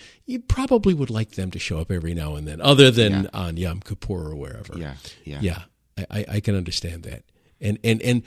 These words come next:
Speaker 1: certain religions, I think, allow for that more than, more than others.
Speaker 2: Yeah, yeah.
Speaker 1: Uh,
Speaker 2: I mean, we don't have the huge requirement that you're supposed to go once a week.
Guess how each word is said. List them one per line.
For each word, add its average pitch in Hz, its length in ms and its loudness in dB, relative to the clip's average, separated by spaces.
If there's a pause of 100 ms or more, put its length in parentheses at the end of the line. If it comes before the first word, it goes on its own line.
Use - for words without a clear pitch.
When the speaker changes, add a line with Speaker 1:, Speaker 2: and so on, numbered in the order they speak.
(120)
Speaker 1:
certain 208 800 2 (260)
religions, 131 640 4
I 117 160 0
think, 110 540 -2 (540)
allow 131 540 6
for 131 260 6
that 90 400 6
more 113 320 4
than, 95 320 0 (180)
more 101 200 4
than 90 140 2
others. 73 540 -2
Speaker 2:
Yeah, 58 280 -10 (280)
yeah. 53 260 -14 (320)
Speaker 1:
Uh, 101 100 0
Speaker 2:
I 90 40 2
mean, 95 140 0
we 101 100 0
don't 92 140 -4
have 90 120 -8
the 73 60 -8
huge - 480 -6
requirement 73 600 -6
that 62 120 -14
you're 67 80 -14
supposed 71 340 -14
to - 40 -12
go 62 180 -12
once 60 320 -14
a - 80 -20
week. 64 480 -14